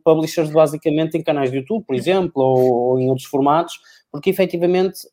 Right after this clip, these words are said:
é isto a influência, não é? Ou seja, cada vez mais a parte do conteúdo e a parte de,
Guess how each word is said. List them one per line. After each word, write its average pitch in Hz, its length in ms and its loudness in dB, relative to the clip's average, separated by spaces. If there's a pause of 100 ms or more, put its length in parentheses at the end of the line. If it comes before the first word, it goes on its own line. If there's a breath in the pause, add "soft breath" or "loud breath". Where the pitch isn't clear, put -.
é 175 140 6
isto 180 300 2
a - 20 4
influência, 170 580 0
não 113 80 -6
é? 117 40 -6
Ou 131 60 -8
seja, 120 220 -8
cada 139 180 -2
vez 135 160 -2
mais 143 300 -4
a 139 60 -2
parte 143 340 0
do 131 80 -6
conteúdo 135 720 0 (260 loud breath)
e 127 60 0
a 131 60 0
parte 135 420 0
de, 131 300 4